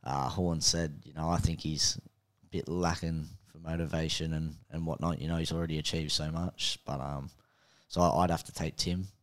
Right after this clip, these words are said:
But every man and their dog's gonna be trying to get on that card. And, um, but it's also gonna be interesting because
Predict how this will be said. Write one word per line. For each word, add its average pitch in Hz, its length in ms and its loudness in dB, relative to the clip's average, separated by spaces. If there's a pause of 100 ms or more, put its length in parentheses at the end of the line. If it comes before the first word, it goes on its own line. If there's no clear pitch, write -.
(420)
But 82 160 -4 (260)
every 92 240 4
man 87 220 4
and 82 80 -2
their 80 80 0
dog's 76 280 -2
gonna 76 200 0
be 76 260 -4
trying 82 220 0
to 78 80 -4
get 78 140 -2
on 78 100 -2
that 71 160 -4
card. 78 340 -2 (760)
And, - 120 -6
um, 71 260 -2
but 98 220 10
it's 107 160 6
also 123 240 6
gonna 113 80 6
be 92 120 2
interesting 101 420 0
because 87 540 4